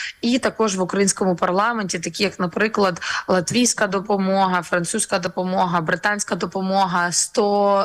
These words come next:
рі-, е, договір про співробітництво в, з безпековій сфері на сто років. Е, про це говорив і Девід Камерон. М, м,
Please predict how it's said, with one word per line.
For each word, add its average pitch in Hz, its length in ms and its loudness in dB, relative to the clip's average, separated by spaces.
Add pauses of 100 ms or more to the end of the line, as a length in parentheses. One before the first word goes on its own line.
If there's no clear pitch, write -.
рі-, 202 300 -2
е, 185 300 0
договір 185 600 0
про 196 300 0
співробітництво 185 920 -2
в, 170 200 2
з 170 120 2
безпековій 180 640 0
сфері 185 340 0
на 165 120 0
сто - 240 -2
років. 233 440 2 (540)
Е, 180 320 0
про 190 80 -4
це - 140 -2
говорив 185 540 -2
і - 40 -4
Девід 185 360 -2
Камерон. 180 520 0 (100)
М, 196 380 0
м, 196 160 0